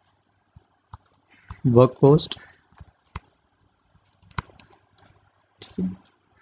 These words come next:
तो ये जो total रहेगा आपका, इसका रहेगा ये वन थाउजेंड सिक्स हंड्रेड एंड सिक्सटी सेवन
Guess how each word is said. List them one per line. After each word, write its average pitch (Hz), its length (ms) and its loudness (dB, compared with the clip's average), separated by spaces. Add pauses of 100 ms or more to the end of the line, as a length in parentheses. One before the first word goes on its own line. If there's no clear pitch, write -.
(300)
तो 117 220 6
ये 117 160 6
जो 131 120 0
total 120 320 -2
रहेगा 135 200 0
आपका, 127 160 -6
इसका 131 180 -8
रहेगा 120 240 -4
ये 127 180 -4 (760)
वन 131 180 -2
थाउजेंड 127 300 -4
सिक्स - 340 -10
हंड्रेड 123 260 -6
एंड 135 160 -8
सिक्सटी - 360 -10
सेवन 135 360 -6